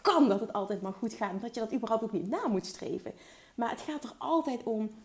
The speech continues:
hoe ga ik ermee om? Hoe kies ik om met een situatie om te gaan? En daar zit de kracht en daar zit ook de transformatie. Nou, wat kreeg ik nu specifiek terug? Ik kreeg van één iemand een bericht wat, wat ik met je wil gaan delen en, en waar ik dieper op in wil gaan.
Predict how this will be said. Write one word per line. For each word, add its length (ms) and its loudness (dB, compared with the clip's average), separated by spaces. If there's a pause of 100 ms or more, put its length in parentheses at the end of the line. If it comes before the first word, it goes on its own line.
(160)
hoe 240 6
ga 220 2
ik 140 -4
ermee 540 -4
om? 340 0
Hoe 160 12 (140)
kies 260 2
ik 180 2
om 80 -2
met 120 -4
een 100 -2
situatie 640 -2
om 100 -4
te 100 -12
gaan? 200 -8
En 200 -4
daar 260 4
zit 160 -4
de 60 -6
kracht 340 0
en 140 -4
daar 220 2
zit 180 -2
ook 120 0
de 80 -6
transformatie. 840 -6 (380)
Nou, 180 4
wat 160 6
kreeg 260 6
ik 60 4
nu 160 10
specifiek 480 -2
terug? 180 -2
Ik 60 0
kreeg 220 -4
van 120 -6
één 180 4
iemand 220 6
een 100 0
bericht 420 0
wat, 240 0
wat 120 4
ik 80 2
met 160 2
je 60 -6
wil 100 2
gaan 180 -2
delen 360 2
en, 180 -6
en 180 -2
waar 140 0
ik 140 -6
dieper 220 2
op 120 0
in 120 -4
wil 180 -10
gaan. 200 -10